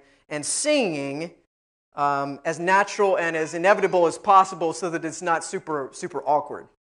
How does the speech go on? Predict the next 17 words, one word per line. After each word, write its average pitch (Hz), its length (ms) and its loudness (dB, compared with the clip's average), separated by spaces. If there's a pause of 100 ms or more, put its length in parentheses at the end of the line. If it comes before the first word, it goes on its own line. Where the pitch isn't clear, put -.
(420)
So 185 360 0
some 240 200 0
musicals 190 400 -4
do 170 160 -8
this 151 300 -4 (400)
better 180 260 4
than 139 220 -4
others, 185 400 4
and, 147 160 -6
and 156 260 -8
my 151 140 -2
professor 175 500 -2
taught 247 300 2
us - 140 -2
that 160 160 -4
the 160 80 -2
goal, 170 680 4